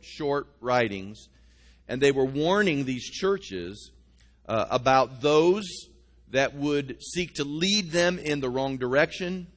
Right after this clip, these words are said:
uh, that they might seek to tear the people down by infecting them with wrong motives, a wrong spirit,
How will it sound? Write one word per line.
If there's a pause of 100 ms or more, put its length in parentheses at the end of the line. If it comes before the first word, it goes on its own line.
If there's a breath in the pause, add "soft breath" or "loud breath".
(560 soft breath)
uh,
that
they
might
seek
to
tear (160)
the
people
down
by
infecting
them
with
wrong
motives,
a
wrong
spirit,